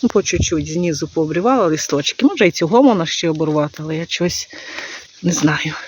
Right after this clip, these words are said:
шкодую. Цей такий одо великий звисає, вон зверху. Але я не знаю, скажіть правильно,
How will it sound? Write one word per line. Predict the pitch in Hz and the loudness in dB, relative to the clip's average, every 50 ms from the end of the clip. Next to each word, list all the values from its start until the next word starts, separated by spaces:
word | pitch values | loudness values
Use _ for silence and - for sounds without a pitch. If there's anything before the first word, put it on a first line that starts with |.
| - - - | -16 -14 -12
шкодую. | - - - - - 156 - 160 143 143 151 - - - - - - - - - - - 508 523 - - - - - - - - - - - - - - - - - - - - - - - - - - - - - - - - - - - | -12 -10 -8 -8 -8 -6 -4 -4 -4 -4 -6 -8 -12 -16 -20 -20 -18 -16 -16 -16 -16 -14 -14 -14 -12 -12 -12 -12 -12 -12 -12 -14 -14 -14 -12 -10 -10 -10 -10 -10 -12 -12 -12 -12 -12 -14 -14 -16 -18 -20 -20 -18 -14 -10 -8 -6 -6 -6 -4
Цей | - - 165 | -2 -2 -2
такий | 139 - 156 - 165 170 | -2 -2 -4 -2 -2 0
одо | 160 165 165 | 0 0 0
великий | 160 165 165 165 151 - 156 | 0 0 0 0 -2 -2 -6
звисає, | 143 - 156 151 - - 170 151 151 156 160 | -8 -8 -8 -8 -6 -4 -2 0 0 0 0
вон | 160 165 160 165 - - | 0 0 0 -2 -4 -6
зверху. | 165 147 151 170 202 214 208 - - - - - - - - - - - - - - - - | -6 -2 0 2 2 2 2 -2 -8 -12 -12 -14 -16 -20 -20 -20 -18 -18 -18 -18 -18 -20 -14
Але | - 156 160 156 165 - - - | -8 -6 -4 -4 -4 -4 -4 0
я | 165 202 | 4 6
не | 262 277 | 6 6
знаю, | 240 - 160 165 196 190 160 151 160 - - | 4 2 0 0 0 0 0 -2 -2 -6 -8
скажіть | - - - - 156 165 170 - - | -10 -8 -6 -4 -4 -4 -4 -4 -2
правильно, | - 175 202 226 233 - 165 | -2 0 0 2 0 -2 -2